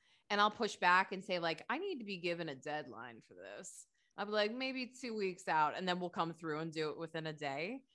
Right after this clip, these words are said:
But that's just to teach the customer that, like,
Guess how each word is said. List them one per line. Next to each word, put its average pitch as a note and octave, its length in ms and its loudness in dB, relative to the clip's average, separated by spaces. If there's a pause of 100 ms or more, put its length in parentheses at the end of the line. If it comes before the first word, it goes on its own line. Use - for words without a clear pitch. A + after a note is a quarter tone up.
(220)
But A3 140 0
that's C4 240 10
just - 160 -4
to B3 80 -6
teach A3+ 280 -6
the F3+ 100 -4
customer A3 580 -2
that, F#3+ 200 -6
like, D3+ 460 -2